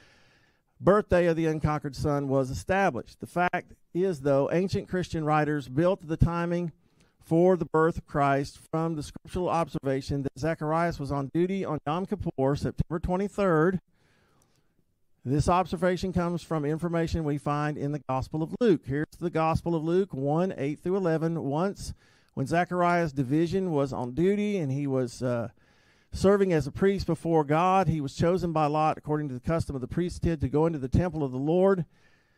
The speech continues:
uh, to burn incense. And when the time for the burning of the incense, all the assembled worshipers were praying outside, the angel of the Lord appeared to him standing at the right side of the altar. Uh, in your King James, and I'm just reading this guy's account here, but in King James says he was the order of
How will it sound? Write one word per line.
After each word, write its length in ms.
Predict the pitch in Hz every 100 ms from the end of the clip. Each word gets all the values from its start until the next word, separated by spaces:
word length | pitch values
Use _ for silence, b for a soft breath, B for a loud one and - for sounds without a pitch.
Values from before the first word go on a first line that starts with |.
| _ -
uh, 260 | 127 135
to 100 | 131
burn 240 | 117 147 147
incense. 500 | 170 185 190 190 175
And 100 | 143
when 80 | 135
the 80 |
time 360 | 127 170 180 170
for 140 | 160
the 100 | 147
burning 460 | 123 151 180 190 185
of 120 | 147
the 100 | 139
incense, 400 | 160 175 175 165 -
all 460 | 156 170 170 170 131 B
the 120 | 135
assembled 400 | 139 - 170 160
worshipers 500 | 143 156 156 151 156
were 80 | 127
praying 320 | 120 147 139
outside, 720 | 135 101 - 185 196 190 165 - -
the 120 | 107
angel 380 | 139 156 147 143
of 60 |
the 80 | 123
Lord 260 | 127 151 151
appeared 300 | 127 160 156
to 60 |
him 220 | 139 139 135
standing 360 | - 143 139
at 80 | 127
the 80 | 120
right 220 | 127 110
side 160 | 123 123
of 80 |
the 100 | 104
altar. 420 | 131 156 - 156 135 b b b b -
Uh, 260 | 127 127 -
in 260 | 165 180
your 120 | 165
King 340 | 147 185 175 170
James, 680 | 233 269 240 226 202 - -
and 100 | 123
I'm 120 | 156
just 140 | 151 147
reading 200 | 156 143
this 140 | 135
guy's 260 | 147 143 -
account 280 | 143 123
here, 140 | 135 135
but 120 | 139
in 80 | 147
King 200 | 156 147
James 300 | 156 151 139
says 200 | 143 131
he 120 | 135
was 240 | 131 117
the 120 | 127 135
order 340 | 160 160 156
of 220 | 139 117